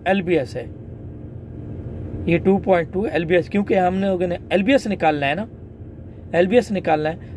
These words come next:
तो हमारे पास ये देखिए, पन्द्रह सौ चालीस आ गया। अगर यहीं पे हमारे पास पन्द्रह सौ चालीस एल बी एस है और वो बोलता है कि आप इसका केजी निकालो, फिर divide करेंगे टू पॉइंट टू के साथ, ये सात सौ के जी आ गया ना?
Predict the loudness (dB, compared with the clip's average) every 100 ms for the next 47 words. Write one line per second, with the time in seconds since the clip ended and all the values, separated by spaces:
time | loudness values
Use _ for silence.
0 | -2 2 4 4 4 2 0 0 -2 -2
1 | -4 -6 -6 -6 -8 -10 -8 -6 -4 -4
2 | -4 -6 -10 -10 -10 -6 2 2 6 4
3 | 4 0 0 0 -2 -4 -16 -20 -20 -20
4 | -20 -18 -18 -16 -16 -14 -4 4 6 6
5 | 6 4 4 2 -6 -4 -2 -4 -2 2
6 | 2 0 -8 -10 -6 0 2 6 6 6
7 | 0 -2 -10 -20 -18 -18 -6 -4 2 6
8 | 8 6 0 0 0 0 0 -4 -10 -2
9 | 0 0 -2 0 0 2 2 2 0 0
10 | 2 0 -2 -10 -16 -16 0 2 4 4
11 | 6 6 6 2 0 2 -2 -2 -4 -4
12 | -4 -4 -8 -10 -12 -12 -12 -10 -12 -12
13 | -14 -14 -10 -10 -8 -10 -10 -8 -8 -6
14 | -8 -8 -6 2 2 6 2 2 -2 -2
15 | -2 2 2 2 -2